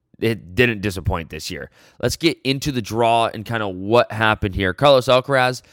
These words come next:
a good showing until the round of sixteen. He gets beat by Grigor Dimitrov. A surprising win for Grigor for me, but Grigor's been playing well the second half of this season, and he's had some pretty big wins. He's had some deep runs into some of these tournaments,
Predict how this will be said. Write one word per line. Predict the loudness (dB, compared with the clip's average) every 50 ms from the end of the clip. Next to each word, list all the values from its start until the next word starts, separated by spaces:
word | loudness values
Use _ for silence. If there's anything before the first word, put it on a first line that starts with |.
| _ _ _
a | 0 0 4
good | 6 4 4 4
showing | 4 4 4 6 4 4 0 -2
until | -2 2 2 4 4 4 4 2 0 -2
the | -2 -2 0
round | 2 2 0 0
of | -2 -4
sixteen. | -4 -4 -4 -4 -4 -4 -4 -2 -2
He | -2 -4
gets | -4 -6 -8
beat | -6 -4 -4 -2 0
by | 0 -2
Grigor | -2 -2 -2 -2 -2 0 0 2 2 2
Dimitrov. | 2 0 -2 -2 -2 -2 -2 -2 -2 -2 -2 -4 -8 _ _ _ -20 -8 -4
A | -2 -2
surprising | -2 -2 -8 -6 -2 0 0 0 0 -2 -4 -4 -2
win | -2 -2 -2 -2 -4
for | -4 -6 -6
Grigor | -4 -2 -2 -2 -2 -2 -2 -2 -2 -2
for | -4 -6
me, | -4 -2 -2 -2 -2 -4 -6 _ _ _ _ _ -16
but | -6 0 2 2 4 2 0 -4 -8 -8
Grigor's | -4 0 0 2 4 4 2 4 4
been | 2 0 2
playing | 2 2 2 0 -2 0
well | 2 2 4 4 4 2 0 -2 -6 _ _ _ -8
the | -2 -2 -2
second | 2 4 2 2 2 2 0
half | 0 0 0 0 -2
of | -2 -2
this | -2 -2 -2
season, | -2 -2 -2 -2 -2 -2 -4 -4 -6 -4
and | -2 0 0 0 0 0 -2 -6 -8 _ -16 -20 _ -4
he's | 0 0 2 2
had | 2 0 0
some | -2 -4 -6
pretty | -4 -2 0 0 0 0
big | 0 -2 -2 -2
wins. | -2 -2 -2 -2 -2 -6 -8 -6
He's | -6 -6 -4 -2
had | 0 0 -2 -2
some | -4 -8 -8 -8 -10 -16 -18 -18 -18 -18 -14 -10
deep | -6 -4 -4 -4 -6 -8
runs | -6 -4 -2 -2 -2 -4 -6 -6 -6
into | -6 -4 -6 -6
some | -4 -4 -4 -2
of | -2 -4
these | -4 -4 -6
tournaments, | -4 -2 -2 -2 -2 -2 -4 -6 -6 -10 -20